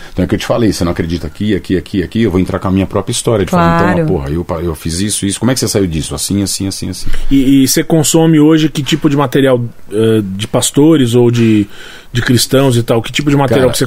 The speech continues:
Speaker 1: eu
Speaker 3: consome de vídeo?
Speaker 1: Parece até loucura, eu falo isso com meus amigos, eu não leio livro. Eu tenho, eu tenho, não é vício, mas eu tenho uma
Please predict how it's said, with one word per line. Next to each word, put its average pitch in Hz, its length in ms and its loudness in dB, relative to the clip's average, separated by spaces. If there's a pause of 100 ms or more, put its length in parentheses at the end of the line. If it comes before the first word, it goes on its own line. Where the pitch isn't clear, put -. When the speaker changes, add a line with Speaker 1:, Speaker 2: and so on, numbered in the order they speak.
Speaker 1:
eu 104 60 4
Speaker 3:
consome 117 180 2
de 135 100 4
vídeo? 117 400 2
Speaker 1:
Parece 95 300 -2
até 113 140 0
loucura, 117 340 2
eu 87 60 0
falo 101 100 0
isso 101 120 -2
com 113 40 2
meus 107 160 2
amigos, 87 300 0
eu 98 40 4
não 110 140 4
leio 123 260 4
livro. 95 400 0 (240)
Eu 82 120 -8
tenho, 104 360 2
eu 95 120 2
tenho, 110 580 2 (340)
não 175 120 2
é - 20 0
vício, 107 500 0
mas 98 200 2
eu 107 100 2
tenho 123 240 2
uma 101 720 2